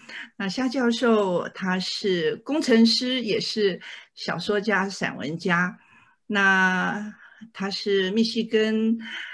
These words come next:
州立大学的工程博士，啊，曾经在美国任桥梁工程师、工程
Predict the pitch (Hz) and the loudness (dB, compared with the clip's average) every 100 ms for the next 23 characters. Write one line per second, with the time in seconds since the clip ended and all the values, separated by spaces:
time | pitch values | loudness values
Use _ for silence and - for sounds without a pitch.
0 | - - - 247 262 254 214 185 180 175 | -16 -18 -6 -2 2 2 2 0 -2 0
1 | 175 175 285 339 202 170 170 180 - 185 | 0 -2 -4 -2 0 0 -2 -4 -2 -4
2 | 135 - - - - 156 95 175 202 202 | -6 -12 -20 -18 -8 -6 -6 -4 -2 0
3 | 226 233 185 156 135 170 165 165 180 185 | 2 2 0 -2 -4 -2 0 2 0 -2
4 | 226 - - - 202 196 180 175 175 - | -8 -14 -20 -6 0 2 2 0 -4 -4
5 | 170 185 220 240 240 226 196 220 - 220 | 0 0 2 2 2 0 -2 -4 -2 0
6 | 220 220 226 233 240 - 190 175 175 196 | 0 2 4 4 4 0 -4 -2 -2 -2
7 | 226 | -4